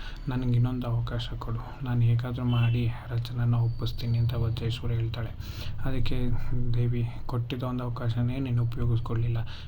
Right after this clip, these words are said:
ಈ ಮತ್ತೊಂದು ಅವಕಾಶ ಬೇಕಾ? ಏನ್ ಮಾಡ್ತೀಯ ಮಾಡು, ಒಟ್ನಲ್ಲಿ ಬೇಗ ಒಪ್ಪಿಸಿ power of autonomy-ನ ನನ್ನ ಹೆಸ್ರಿಗೆ ಮಾಡ್ಬೇಕು" ಅಂತ ಹೇಳಿ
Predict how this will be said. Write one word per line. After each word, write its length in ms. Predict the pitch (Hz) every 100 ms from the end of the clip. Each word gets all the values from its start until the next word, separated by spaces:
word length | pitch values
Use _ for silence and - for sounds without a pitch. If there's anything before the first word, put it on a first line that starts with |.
| -
ಈ 40 | 123
ಮತ್ತೊಂದು 460 | 120 117 127 123
ಅವಕಾಶ 320 | 117 120 117
ಬೇಕಾ? 600 | 120 117 117 123 123 120 - - 131
ಏನ್ 240 | 127 123
ಮಾಡ್ತೀಯ 320 | 120 120 123
ಮಾಡು, 600 | 117 113 113 113 - - - -
ಒಟ್ನಲ್ಲಿ 460 | 117 120 123 123
ಬೇಗ 340 | 120 120 120 120
ಒಪ್ಪಿಸಿ 500 | 117 117 - 123 117
power 480 | 117 - - 120 117
of 160 | 123
autonomy-ನ 600 | 120 120 117 120 120 120
ನನ್ನ 180 | 120 120
ಹೆಸ್ರಿಗೆ 320 | 113 - 120
ಮಾಡ್ಬೇಕು" 500 | 113 113 113 117 120
ಅಂತ 180 | 113 113
ಹೇಳಿ 240 | - 117